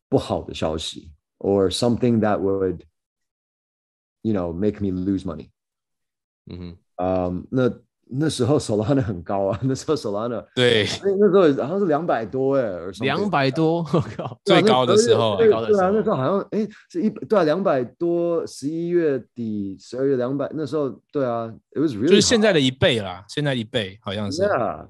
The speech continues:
Speaker 1: yeah. So, I mean,那，那不是小钱啊，所以我，我，我那时候要，要买的时候，我也是喜欢一些比较特别一点的，所以 Uh, it wa-, it was a lot of money, but,
Speaker 2: 嗯哼。
Speaker 1: um,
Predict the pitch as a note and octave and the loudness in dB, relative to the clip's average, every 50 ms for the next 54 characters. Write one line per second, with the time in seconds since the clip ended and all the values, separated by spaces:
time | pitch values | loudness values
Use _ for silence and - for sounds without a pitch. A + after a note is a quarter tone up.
0 | _ - A#2 C3+ D#3+ E3 C3 G#2 F#2+ E2+ E2+ E2+ F2 - - A#2 A#2 A#2 A#2 A#2+ | _ -8 -6 -4 -2 -2 -2 -2 -4 -6 -8 -12 -16 -10 -6 -4 -2 0 0 0
1 | A#2 A#2 A2+ G#2+ - _ _ _ _ _ _ _ _ _ _ A2+ B2 B2 B2 B2 | 0 -2 -4 -6 -12 _ _ _ _ _ _ _ _ _ _ -4 -4 -2 -2 -2
2 | C3 D#3 F3 - - - - F3+ D#3 G#2 C#3+ C3+ D3+ C#3 - A#2 F#2+ E2+ D#2+ - | -2 -4 -4 -6 -8 -8 -8 -6 -6 -4 -6 -6 -6 -4 -4 -6 -6 -6 -10 -14
3 | - D#2+ D2+ E2 D#2 D2+ D2+ D#2 D#2+ E2+ D#2+ - - A#2 A2+ A#2 A#2 A2+ G#2+ E2 | -16 -14 -14 -12 -12 -12 -12 -12 -14 -18 -20 -6 0 2 4 6 8 6 6 6
4 | E2+ G#2 G2+ F#2 F2+ - - _ _ _ _ _ _ - A2 G#2 G2+ F#2+ F2+ D#2 | 4 2 2 2 0 -2 -4 _ _ _ _ _ _ -4 -2 0 0 0 -2 -2
5 | - - _ _ _ _ _ _ _ _ _ _ _ _ _ _ _ - G2 A#2 | -6 -12 _ _ _ _ _ _ _ _ _ _ _ _ _ _ _ -8 -4 -4
6 | B2+ - A#2 A2+ A2+ A2+ A#2 A2+ G#2+ - _ _ - A#2 B2 B2 A2+ A2 G2 E2+ | -2 0 0 2 2 2 2 2 0 -4 _ _ -6 -4 -4 -2 -4 -4 -6 -8
7 | D#2+ E2 F2 - - - F2 F#2+ F#2 F#2+ G#2+ G#2+ G2 E2+ G2+ F#2 - - E2 F2 | -8 -10 -10 -10 -12 -10 -6 -2 2 2 2 2 2 0 -4 -6 -6 -10 -8 -8
8 | F2+ F2 F2+ F2+ C2+ - _ _ _ _ _ _ _ G2+ G2 D#2+ F#2+ E2+ E2+ E2 | -8 -6 -6 -8 -10 -12 _ _ _ _ _ _ _ -8 -4 -2 -2 -2 -2 -4
9 | F#2 F2 E2 - - G#2+ F#2 - E2 D#2 D#2 E2 D#2+ - - - - - - - | -4 -4 -4 -2 0 0 0 0 -2 -6 -8 -8 -6 -8 -8 -10 -10 -14 -14 -14
10 | - - F#2 F2+ F2 E2 E2 D2+ - _ _ _ _ _ _ _ _ _ _ _ | -12 -6 -4 -2 -2 -2 -4 -8 -12 _ _ _ _ _ _ _ _ _ _ _
11 | _ _ _ _ _ _ _ _ _ _ _ _ _ - G2 G2 G2 G2 G2 G2 | _ _ _ _ _ _ _ _ _ _ _ _ _ -2 0 2 2 4 4 4
12 | F2+ F#2 A#2+ A#2+ B2 - - B2+ A#2 A#2 A2 A#2+ A2+ A2+ B2+ C#3 D3 C3 A#2 A2 | 2 4 4 4 4 4 4 2 2 2 2 2 2 2 2 2 2 2 2 2
13 | G#2+ A2 A2+ A#2+ A2 F2 - _ _ _ _ _ _ _ _ _ _ - G#2+ G#2 | 0 0 -2 -4 -6 -10 -16 _ _ _ _ _ _ _ _ _ _ -4 -2 0
14 | G2+ G2+ G2 F#2 - - _ _ _ G2+ F#2+ F2+ F#2 F#2 F#2 F#2 F#2 F2+ F2+ F2+ | 0 0 0 -2 -6 -8 _ _ _ -14 -10 -8 -8 -8 -8 -8 -8 -8 -10 -10
15 | F2+ | -14